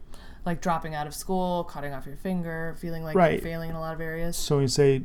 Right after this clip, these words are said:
Speaker 2: like, when it shifted into other areas, I mean, it was just gradually, um, a lot of,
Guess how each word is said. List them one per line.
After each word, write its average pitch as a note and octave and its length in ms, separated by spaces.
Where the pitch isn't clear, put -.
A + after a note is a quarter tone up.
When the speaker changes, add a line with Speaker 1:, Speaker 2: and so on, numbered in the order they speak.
Speaker 2:
like, C3 220
when D3 220
it B2+ 140
shifted - 460
into B2+ 120
other B2 160
areas, D3 200
I B2+ 60
mean, B2+ 60
it - 20
was A#2+ 120
just - 160
gradually, B2 1080
um, C2 600
a C#3 40
lot C3+ 360
of, B2 720